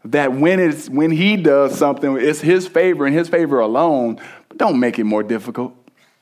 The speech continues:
Amen? Amen. So then, in the end of chapter two, or in, in verse two eighteen, it says,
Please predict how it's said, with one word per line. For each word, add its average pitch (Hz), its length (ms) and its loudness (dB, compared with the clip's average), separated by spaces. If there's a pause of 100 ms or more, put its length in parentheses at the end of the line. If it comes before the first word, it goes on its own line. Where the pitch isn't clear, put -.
(500)
Amen? 175 480 0 (1120)
Amen. 113 460 -2
So - 220 -4
then, 147 460 0 (220)
in 120 80 -2
the 127 60 -2
end 151 180 2
of 143 80 -4
chapter 143 300 0
two, 135 320 -2
or 120 220 0
in, 131 220 -4
in 113 380 -4
verse 160 320 2
two - 220 -4
eighteen, 143 560 2
it 107 100 -2
says, 117 460 -2